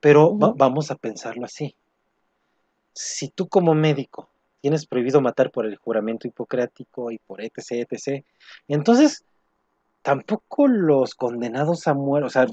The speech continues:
Speaker 1: los que mueren por inyección letal, si lo está, yo no sé si lo aplica un médico, quiero pensar que lo aplica un médico. Entonces,
Speaker 2: Sí, deben de.
Speaker 1: entonces,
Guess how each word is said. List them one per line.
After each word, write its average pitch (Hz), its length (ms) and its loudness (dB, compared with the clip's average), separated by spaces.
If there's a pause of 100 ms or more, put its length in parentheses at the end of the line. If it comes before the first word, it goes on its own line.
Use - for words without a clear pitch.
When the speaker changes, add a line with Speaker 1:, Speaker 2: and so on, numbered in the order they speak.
Speaker 1:
los 127 200 -4
que 127 100 -6
mueren 165 220 2
por 139 100 0
inyección 127 400 -4
letal, 123 420 -2 (1200)
si - 180 -8
lo 123 80 -2
está, 165 200 2
yo 160 160 4
no 190 60 4
sé 180 120 -4
si 185 120 -8
lo 180 80 6
aplica 151 240 -2
un 135 60 -2
médico, 151 360 -4
quiero 143 180 -2
pensar 143 260 -2
que 117 100 -12
lo 104 80 -10
aplica - 220 -12
un 110 80 -6
médico. - 360 -6 (640)
Entonces, 170 400 2
Speaker 2:
Sí, 175 60 4
deben 180 120 0
de. 160 160 -8 (240)
Speaker 1:
entonces, 156 500 0